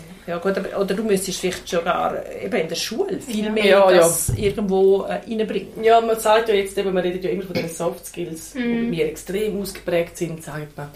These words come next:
Speaker 3: Und in der Hotelfachschule, das Besuch machen sie jetzt wirklich, äh, vermehrt und das binden sie jetzt immer mehr in den Lehrplan ein. Es kommt jetzt, glaub ich, immer mehr dazu. Corona hat es ein bisschen verlangsamt, wir sind schon vor Corona, haben sie das
Speaker 2: Mhm.
Speaker 3: geplant gehabt, um das in den Lehrplan aufzunehmen. Jetzt zum Beispiel im letzten Semester hat man Schauspielunterricht.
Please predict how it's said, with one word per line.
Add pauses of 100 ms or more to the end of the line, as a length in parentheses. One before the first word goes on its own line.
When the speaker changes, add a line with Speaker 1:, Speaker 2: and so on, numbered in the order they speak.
(260)
Speaker 3:
Und
in
der
Hotelfachschule,
das
Besuch
machen
sie
jetzt
wirklich,
äh,
vermehrt
und
das
binden
sie
jetzt
immer
mehr
in
den
Lehrplan
ein.
Es
kommt
jetzt,
glaub
ich,
immer
mehr
dazu.
Corona
hat
es
ein
bisschen
verlangsamt,
wir
sind
schon
vor
Corona, (540)
haben
sie
das
Speaker 2:
Mhm.
Speaker 3:
geplant
gehabt,
um
das
in
den
Lehrplan
aufzunehmen.
Jetzt
zum
Beispiel
im (560)
letzten
Semester
hat
man
Schauspielunterricht.